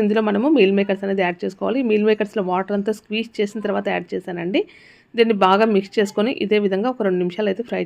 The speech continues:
చేసుకోవాలండి. ఫ్రై చేసుకుంటేనే మనకు ఏదైనా రైస్ ఐటమ్స్ కూడా చాలా బాగా వస్తాయన్నమాట. తర్వాత ఇందులో కొంచెం బిర్యానీ మసాలా కూడా యాడ్ చేస్తున్నానండి. బిర్యానీ మసాలా మన ఇంట్లో ఏది అవైలబుల్‌గా ఉంటే అది వాడొచ్చు అనమాట. నేను ఇది వాడుతున్నాను కదా, ఇదే కావాలని ఏం లేదండి,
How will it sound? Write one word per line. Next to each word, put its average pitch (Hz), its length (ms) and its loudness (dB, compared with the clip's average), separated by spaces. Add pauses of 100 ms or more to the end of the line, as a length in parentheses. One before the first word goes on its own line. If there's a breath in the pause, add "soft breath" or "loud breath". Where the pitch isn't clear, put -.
చేసుకోవాలండి. 170 600 -4 (600 soft breath)
ఫ్రై 240 140 4 (100)
చేసుకుంటేనే 285 560 4
మనకు 254 180 0 (140)
ఏదైనా 220 300 0
రైస్ 196 240 0
ఐటమ్స్ 208 300 -4
కూడా 226 120 -2 (100)
చాలా 190 180 -4 (100)
బాగా 175 200 -4
వస్తాయన్నమాట. 170 540 -6 (880 soft breath)
తర్వాత 262 300 0
ఇందులో 247 220 0
కొంచెం 220 240 -2
బిర్యానీ 226 320 0
మసాలా 208 300 -2
కూడా 202 140 4
యాడ్ 185 180 0
చేస్తున్నానండి. 185 500 -4 (100)
బిర్యానీ 220 340 0
మసాలా 233 280 -4
మన 220 160 -4
ఇంట్లో 202 160 -2 (120)
ఏది 208 160 2
అవైలబుల్‌గా 202 500 0
ఉంటే 196 160 -4
అది 196 120 -6
వాడొచ్చు 180 360 -6
అనమాట. 180 260 -10 (500 loud breath)
నేను 233 180 4
ఇది 220 120 0
వాడుతున్నాను 214 500 2
కదా, 208 120 4 (140)
ఇదే 220 220 6
కావాలని 202 420 2
ఏం 196 140 0
లేదండి, 190 300 0